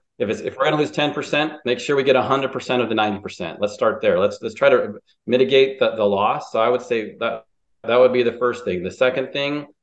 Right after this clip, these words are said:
and simultaneously, I would say, uh, make sure that you're, that you have, uh, your, um, your, your plan in place for referrals, asking for referrals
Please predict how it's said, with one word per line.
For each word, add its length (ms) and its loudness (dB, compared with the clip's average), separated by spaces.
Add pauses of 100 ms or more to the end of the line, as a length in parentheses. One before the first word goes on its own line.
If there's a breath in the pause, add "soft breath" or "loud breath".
and 100 -6
simultaneously, 920 0
I 80 2
would 120 0
say, 300 0 (240)
uh, 180 0
make 220 -2
sure 320 0
that 200 0
you're, 340 -2
that 100 -4
you 200 -8
have, 480 -2 (360)
uh, 340 0
your, 460 2
um, 400 -6
your, 320 -6 (320)
your 140 -6
plan 380 -4
in 80 -2
place 260 -2
for 140 -4
referrals, 580 0 (400)
asking 400 -2
for 120 -2 (140)
referrals 420 0